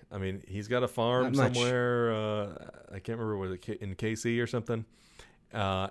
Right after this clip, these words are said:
Speaker 1: and he's, uh, wants to go buy it back. Uh, and why and where and how and it, some of these things, it's just like, okay, well, we don't really know. But speaking of Kansas City,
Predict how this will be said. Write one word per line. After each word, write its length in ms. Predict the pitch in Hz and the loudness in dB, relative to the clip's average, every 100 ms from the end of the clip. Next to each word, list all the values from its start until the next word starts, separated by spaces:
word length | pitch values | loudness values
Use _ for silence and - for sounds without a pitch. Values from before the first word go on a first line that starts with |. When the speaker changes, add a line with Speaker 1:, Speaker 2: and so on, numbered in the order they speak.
| - | -4
Speaker 1:
and 580 | 107 101 101 98 95 101 _ _ _ _ _ _ - | -2 0 2 0 -2 -6 _ _ _ _ _ _ -16
he's, 640 | 98 98 95 95 92 - | -6 -2 0 -2 -4 -4
uh, 320 | 98 90 90 90 | 0 2 2 0
wants 200 | 104 107 | -2 -4
to 60 | 107 | -4
go 100 | 104 | 0
buy 220 | 101 104 | 0 0
it 80 | 98 | 0
back. 400 | 98 98 95 - | -2 -2 -4 -4
Uh, 460 | 85 82 80 80 78 - - - - - - _ _ - | -2 -2 -2 -4 -8 -12 -20 -20 -20 -20 -20 _ _ -10
and 1000 | 92 87 87 85 85 85 87 85 85 80 - | -4 -2 -2 -2 -4 -4 -6 -6 -8 -10 -8
why 420 | 87 101 101 95 | -4 -2 -2 -2
and 360 | 95 87 82 82 _ _ _ - | -2 -4 -6 -12 _ _ _ -10
where 360 | 98 95 95 | -4 -2 -2
and 100 | 90 | -2
how 360 | 82 92 95 95 | -4 -4 -2 -2
and 160 | 90 90 | -4 -8
it, 180 | 98 - 101 - | -12 -14 -16 -10
some 180 | 113 | -4
of 40 | 110 | -2
these 120 | 101 | -2
things, 240 | 107 101 | -2 -2
it's 180 | 90 - | -4 -10
just 140 | 95 90 | -10 -6
like, 140 | 87 | -6
okay, 300 | 101 104 87 | -6 -4 -4
well, 200 | 85 82 87 - | -4 -6 -10 -10
we 140 | 92 | -8
don't 140 | 90 85 | -6 -6
really 140 | 82 | -8
know. 200 | 80 73 - _ _ _ _ _ | -8 -10 -14 _ _ _ _ _
But 220 | 110 101 - | -6 -6 -4
speaking 360 | - 160 131 | -4 -2 -2
of 100 | 85 | -4
Kansas 280 | - 76 73 | -6 -8 -8
City, 340 | - 69 65 | -12 -12 -12